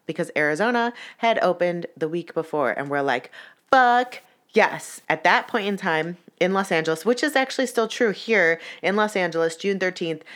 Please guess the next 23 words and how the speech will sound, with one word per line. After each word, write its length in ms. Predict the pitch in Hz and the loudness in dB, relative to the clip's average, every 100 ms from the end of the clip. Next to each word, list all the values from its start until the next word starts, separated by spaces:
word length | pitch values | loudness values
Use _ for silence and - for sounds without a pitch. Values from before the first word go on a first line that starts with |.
| - - - | -20 -20 -4
whenever 440 | 170 190 185 185 | 2 4 4 4
you 220 | 226 240 | 0 0
leave 240 | 226 202 185 | 2 0 0
your 120 | 202 | 0
house, 320 | 185 170 175 | 2 2 0
you're 80 | 175 | -4
supposed 300 | 165 160 156 | -4 -4 -4
to 60 | 156 | -4
have 200 | 156 151 | -2 -2
a 60 | |
mask 400 | 151 135 127 - | -2 -2 -2 -4
on, 160 | 107 113 | -10 -10
twenty-four 520 | - 170 160 156 143 | -8 -4 -4 -4 -6
fucking 420 | 139 - 135 127 | -4 -4 -4 -6
seven. 400 | 120 131 98 92 - | -8 -6 -6 -10 -6
Every 240 | - 143 151 | -2 0 -2
single 280 | 151 131 123 | -6 -8 -6
place 260 | 139 127 | -8 -8
you 60 | 123 | -8
go, 280 | 117 101 - _ | -6 -8 -10 _
mask, 500 | 135 139 117 - - - _ _ _ | -4 0 0 -4 -16 -20 _ _ _
mask 440 | 143 104 120 - - | -8 -6 -8 -12 -16
on. 220 | - - | -14 -16